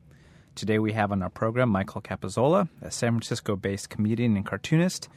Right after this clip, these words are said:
best known locally for his cartoon Surveillance Caricatures, which ran for four years in the San Francisco Chronicle's ninety-six Hours section on Thursdays. Michael Capozzola is also a well-known comic who was recently a host for San Francisco's Sketchfest.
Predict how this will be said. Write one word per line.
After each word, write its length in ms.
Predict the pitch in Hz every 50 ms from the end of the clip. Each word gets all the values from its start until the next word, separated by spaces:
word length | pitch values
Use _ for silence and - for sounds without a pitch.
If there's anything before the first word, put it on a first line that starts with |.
| - - - - - -
best 200 | - 101 - -
known 160 | 107 104 101
locally 400 | 107 139 165 151 - 123 110 104
for 140 | - - 104
his 100 | 98 -
cartoon 480 | - 101 101 - - - 101 98 98
Surveillance 600 | 92 - - 98 92 - 110 120 127 131 123 -
Caricatures, 720 | - - 123 107 110 - 110 - - - - - - - -
which 180 | - - - -
ran 160 | 92 92 92
for 100 | - -
four 260 | - - - 113 110
years 480 | 110 110 110 107 110 110 110 - - -
in 80 | - 82
the 60 | 87
San 160 | - - 117
Francisco 420 | 113 113 - - 107 - - 87 -
Chronicle's 560 | - - 113 104 104 110 104 98 98 - - _ - - - _ -
ninety-six 520 | - 101 98 104 107 104 - - 110 - -
Hours 340 | - 95 98 95 92 95 -
section 520 | - - - - - - - 92 92 107 -
on 160 | - - - -
Thursdays. 480 | - 107 110 101 - - - - - - - _ - - - - - - - - - - - - - _ _ _ _ -
Michael 240 | - 95 - - 101
Capozzola 480 | - 107 - 117 110 113 117 123 127
is 100 | 117 104
also 240 | 110 101 101 - -
a 60 | 98
well-known 340 | 92 98 98 101 98 98 98
comic 400 | - - 131 135 156 175 185 -
who 80 | 127 113
was 140 | 107 104
recently 340 | 107 113 120 - 135 123 123
a 60 | 117
host 340 | 107 127 143 165 156 - -
for 80 | - 101
San 240 | - - 117 110 110
Francisco's 540 | 110 110 - - 113 - - - 101 104
Sketchfest. 680 | - - - - - 131 - - - - - - -